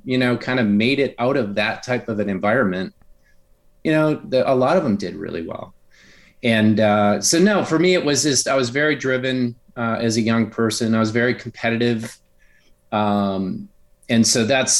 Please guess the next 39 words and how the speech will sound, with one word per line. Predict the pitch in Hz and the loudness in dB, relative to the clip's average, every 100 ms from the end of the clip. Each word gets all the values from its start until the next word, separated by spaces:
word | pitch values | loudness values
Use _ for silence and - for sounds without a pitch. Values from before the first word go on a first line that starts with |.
| - | 0
that | 135 127 | -2 2
was | 123 | 2
just | 117 113 | 2 0
something, | - 110 107 113 | 2 0 0 0
you | 110 | 2
know, | 110 107 | 2 0
it | 127 | 0
is | 123 120 | 2 0
about | 117 107 104 | 0 -2 -2
working | 107 107 104 101 | -4 -6 -6 -8
hard | 110 104 104 | -2 0 2
and | 101 104 - - | 0 -4 -10 -6
putting | 120 110 | -4 -2
your | 98 | 0
head | 107 101 | 0 0
down | 107 101 101 | 0 2 2
and | 95 | 0
trying | 92 120 110 | 0 0 2
to | 110 | 0
figure | - 107 104 | -2 -2 0
out | 98 98 | 0 -2
the | 104 | -2
next | 101 - | -2 -2
steps. | - 95 87 - - - - 104 | -4 -2 -2 -4 -6 -6 -8 -6
And, | 98 92 92 92 | -4 -4 -4 -6
you | 104 | -2
know, | 101 95 | -2 0
life | 95 117 123 139 | 0 0 0 0
is | 120 | -2
about | 110 101 98 | 0 0 -2
options, | 87 104 - 123 135 120 - - - _ _ - _ _ | -4 -4 -2 -2 -2 -2 -2 -4 -12 _ _ -20 _ _
and | 101 101 | 0 2
you | 101 | 2
just | 107 - | -2 0
make | 101 101 | 0 0
a | 98 | -4
ton | - 107 101 | -4 0 2
of | 101 90 | 2 0
'em, | 90 95 | -4 -6